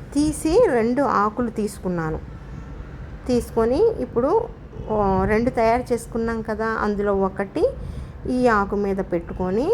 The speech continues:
నేను చూపిస్తున్న విధంగా మడిచేసేయండి. ఎందుకంటే బయటికి రాకుండా ఉండడం కోసం.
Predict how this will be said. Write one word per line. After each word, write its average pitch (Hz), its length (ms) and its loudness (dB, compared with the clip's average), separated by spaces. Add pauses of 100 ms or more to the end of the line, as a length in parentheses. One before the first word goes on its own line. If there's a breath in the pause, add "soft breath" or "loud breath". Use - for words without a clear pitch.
నేను 277 340 2
చూపిస్తున్న 226 440 0
విధంగా 202 500 0
మడిచేసేయండి. 190 960 0 (2250)
ఎందుకంటే 254 680 4
బయటికి 247 460 2
రాకుండా 220 640 -2
ఉండడం 208 400 -2
కోసం. 180 380 -4